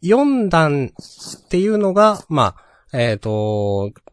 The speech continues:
棋士、そこからプロ棋士っていう風に呼ばれてて、三段までは多分奨励会員みたいな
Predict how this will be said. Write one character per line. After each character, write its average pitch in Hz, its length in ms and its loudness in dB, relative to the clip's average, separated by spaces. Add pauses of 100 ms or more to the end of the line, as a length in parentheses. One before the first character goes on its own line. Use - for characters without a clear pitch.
(100)
棋 - 60 -16
士、 - 360 0
そ 160 240 -8
こ - 120 -6
か 220 120 -4
ら 233 100 -2
プ - 160 -2
ロ 131 60 2
棋 123 100 -8
士 123 120 -6
っ - 40 -4
て - 260 -10
い - 40 -2
う - 20 -2
風 120 100 -4
に 101 100 -4
呼 95 80 -4
ば 98 120 -4
れ 95 100 -6
て - 100 -20
て、 92 120 -16
三 220 300 0
段 180 180 -4
ま 175 100 -4
で 185 80 -2
は 202 100 0
多 170 120 -2
分 101 160 -4
奨 135 280 -4
励 127 200 -2
会 120 300 -2
員 78 360 -8
み 104 80 -10
た 85 140 -10
い 80 40 -10
な - 160 -12